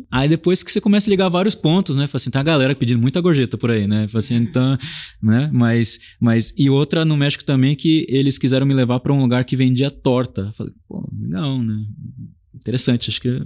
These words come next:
vamos comer torta no México, é estranho. Nunca vi nenhum lugar vendendo torta. E era sanduíche. Eu falei, "Nossa, mas não era torta? É torta?" <laughs> "Mas isso aqui é sanduíche." Você, "Não, é, é torta."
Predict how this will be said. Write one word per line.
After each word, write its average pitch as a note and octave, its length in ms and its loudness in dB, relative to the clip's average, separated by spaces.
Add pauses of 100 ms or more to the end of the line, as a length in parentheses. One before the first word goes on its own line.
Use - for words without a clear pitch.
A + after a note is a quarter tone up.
(500)
vamos C#3 180 0
comer F#3+ 180 0
torta C3+ 440 -2
no B2 80 0
México, G#2+ 340 0
é A2 40 -6
estranho. B2 360 -4
Nunca G#2+ 360 -4
vi A#2+ 160 2
nenhum A#2 140 0
lugar G#2 300 -2
vendendo G2 360 0
torta. G#2 320 -2 (760)
E C#3+ 140 2
era D#3 140 2
sanduíche. E3+ 540 0
Eu C3+ 40 -8
falei, D3 240 -2 (680)
"Nossa, - 340 -16 (640)
mas G3+ 180 2
não F3 80 4
era G#2+ 100 2
torta? A#2 460 -2
É - 120 -4
torta?" C#3+ 440 -2 (840)
<laughs> - 480 -12
"Mas A2 240 0
isso - 140 -2
aqui - 120 -2
é A#2+ 40 2
sanduíche." D3 600 -2 (220)
Você, - 160 -8
"Não, A#2 260 0 (360)
é, A#2 140 0
é - 760 -10
torta." C3+ 440 -2